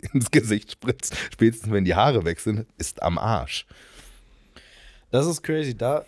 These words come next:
Speaker 2: ähm, ich hab ja nicht so die weibliche Perspektive.
Speaker 1: Mhm.
Speaker 2: Wir sind ja beide zu, äh, Männer. Ähm, aber mir ist persönlich sehr wichtig, ich hab, mach jetzt ja sehr viel, ich werd sehr viele Podcasts machen mit Bodybuildern, mit Kraftsportlern, vielleicht hoffentlich auch mit Kraftsportlerinnen, Bodybuilderinnen.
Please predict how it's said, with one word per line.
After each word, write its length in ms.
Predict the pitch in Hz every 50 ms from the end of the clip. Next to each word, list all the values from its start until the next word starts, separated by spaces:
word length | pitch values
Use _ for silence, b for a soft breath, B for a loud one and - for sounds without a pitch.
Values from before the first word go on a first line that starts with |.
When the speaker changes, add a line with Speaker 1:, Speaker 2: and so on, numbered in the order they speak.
| -
Speaker 2:
ähm, 260 | - 139 143 131 131 -
ich 180 | 160 - - 160
hab 140 | 180 -
ja 220 | 175 147 135 123 -
nicht 180 | 131 143 147 -
so 80 | -
die 160 | 135 131 127 120
weibliche 340 | 123 135 - 135 131 117 -
Perspektive. 640 | - 123 123 - - - - - 170 180 190 190 - - - - - -
Speaker 1:
Mhm. 100 | 80 71 82
Speaker 2:
Wir 80 | 113
sind 200 | 113 123 123 120
ja 100 | 123 123
beide 300 | 107 120 117 123 123 120
zu, 240 | 120 - - 131 - -
äh, 100 | 120 120
Männer. 320 | 117 120 127 143 160 170 b b b b b b b b b b b b _
Ähm, 340 | - 127 127 127 127 127 123 - _ _ _ _ _ - - - -
aber 500 | - 120 120 120 120 120 120 113 - - _ _ _ _ _ _ _ _ _ _ _ _ _ _ _ _ _ _ _ _ _ _
mir 260 | - 127 139 147 165
ist 100 | 165 156 -
persönlich 460 | - 151 143 135 139 143 143 147 127
sehr 180 | 131 131 123 120
wichtig, 440 | 135 139 - 147 143 139 139 -
ich 100 | - 110
hab, 120 | 131 135 131
mach 180 | 139 147 151
jetzt 180 | 160 156 131 -
ja 100 | 143 135
sehr 160 | 120 131 139 139
viel, 140 | 135 - 139
ich 80 | 127
werd 140 | 143 147 131
sehr 120 | 151 170 170
viele 200 | - 170 143 135
Podcasts 440 | 131 - 151 - - - 135 123 -
machen 220 | 127 120 117 117 110
mit 120 | 101 98
Bodybuildern, 540 | 123 131 135 131 127 127 131 123 123 120 110
mit 160 | 107 98 -
Kraftsportlern, 600 | - 135 131 123 - - 123 123 117 127 127 123
vielleicht 300 | - 117 113 110 - -
hoffentlich 280 | 139 135 135 131 113 113
auch 80 | 113
mit 140 | 120 123 120
Kraftsportlerinnen, 520 | - 123 120 - - 120 117 120 139 135
Bodybuilderinnen. 640 | 120 127 135 147 147 143 147 143 147 139 147 151